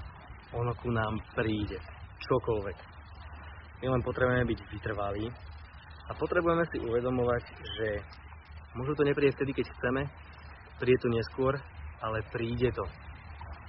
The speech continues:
A preto žijme pre momenty, ktoré nám dých vybíjajú v každom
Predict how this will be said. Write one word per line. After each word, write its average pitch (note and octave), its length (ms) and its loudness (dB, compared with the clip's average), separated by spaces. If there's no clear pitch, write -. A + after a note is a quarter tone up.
A G2+ 160 -4
preto B2 320 4
žijme A#2 500 2
pre G#2+ 240 -2
momenty, C3 640 6
ktoré A2+ 200 0
nám G2+ 240 -2
dých C3+ 200 0
vybíjajú B2 720 2
v - 640 -14
každom A#2+ 560 2